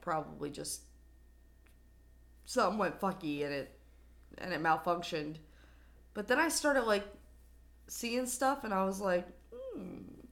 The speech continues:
Like, a lot of people don't even believe it imploded,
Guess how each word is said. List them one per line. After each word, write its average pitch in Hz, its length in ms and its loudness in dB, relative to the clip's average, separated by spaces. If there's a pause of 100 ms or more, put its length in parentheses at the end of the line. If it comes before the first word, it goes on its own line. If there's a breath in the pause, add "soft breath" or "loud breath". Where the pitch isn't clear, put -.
(920)
Like, 190 440 -4 (460)
a 202 80 4
lot 226 180 8
of 294 60 0
people 220 240 0
don't 196 160 4
even 180 180 -2
believe 170 260 0
it 151 200 -4
imploded, 160 460 -2